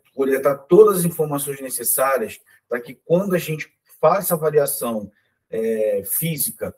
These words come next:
através de testes específicos, é, a gente palpa a, a região onde tá ali a lesão,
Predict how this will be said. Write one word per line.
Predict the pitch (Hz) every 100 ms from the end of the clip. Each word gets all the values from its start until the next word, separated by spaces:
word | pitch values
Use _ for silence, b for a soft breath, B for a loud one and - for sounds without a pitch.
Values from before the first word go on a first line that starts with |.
| _
através | - 113 123 131 131
de | 123
testes | - 147 151 139
específicos, | 139 135 - 139 147 127 - 110 - _ _ _ 120
é, | 139 156 - -
a |
gente | 104 123 - -
palpa | - 139 147 - 117 104 - -
a, | 113 110 113
a |
região | 123 120 117 120
onde | 117 110
tá | - 113
ali | 110 107
a |
lesão, | 101 95 127 131 123 117